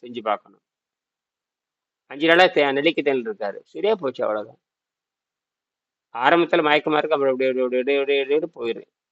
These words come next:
ஆக்சிஜன் ஏறிட்டே இருக்கும், சிறுநீர் பிரிஞ்சுட்டே இருக்கும். செஞ்சு பாருங்க.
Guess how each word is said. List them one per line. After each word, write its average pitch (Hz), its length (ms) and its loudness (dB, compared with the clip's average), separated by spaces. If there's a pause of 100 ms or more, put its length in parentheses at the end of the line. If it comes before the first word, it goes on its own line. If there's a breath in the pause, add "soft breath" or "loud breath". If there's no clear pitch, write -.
ஆக்சிஜன் 135 400 -4
ஏறிட்டே 120 400 0
இருக்கும், 117 300 -4 (680)
சிறுநீர் 143 340 0
பிரிஞ்சுட்டே 120 300 -4
இருக்கும். 113 200 -6
செஞ்சு 127 180 -8
பாருங்க. 101 300 -6